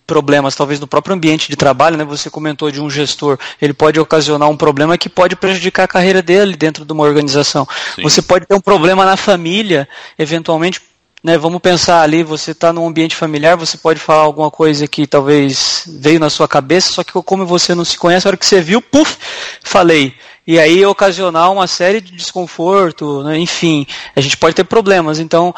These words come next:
Speaker 1: a importância do autoconhecimento, ela vem também nesse, com esse pano de fundo, né?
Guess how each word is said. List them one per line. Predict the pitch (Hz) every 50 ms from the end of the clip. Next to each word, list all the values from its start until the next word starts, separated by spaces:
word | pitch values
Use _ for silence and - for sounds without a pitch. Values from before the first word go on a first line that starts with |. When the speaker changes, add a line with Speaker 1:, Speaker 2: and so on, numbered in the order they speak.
| - - -
Speaker 1:
a | - 160
importância | 160 - - 175 165 - 185 196 214 - - 202
do | 180 196 185
autoconhecimento, | 185 180 - - _ 190 170 160 - - 165 160 180 208 220 208 202
ela | 185 185 185 196
vem | 196 175 185 208 214
também | - 220 202 196 208 214 226 226
nesse, | 214 208 208 214 202 - - - 220 220 214 -
com | - 196
esse | 196 208 214 - - -
pano | - - 220 220 220
de | 226 214
fundo, | 226 - - - 202 196 190 175
né? | 175 180 180 180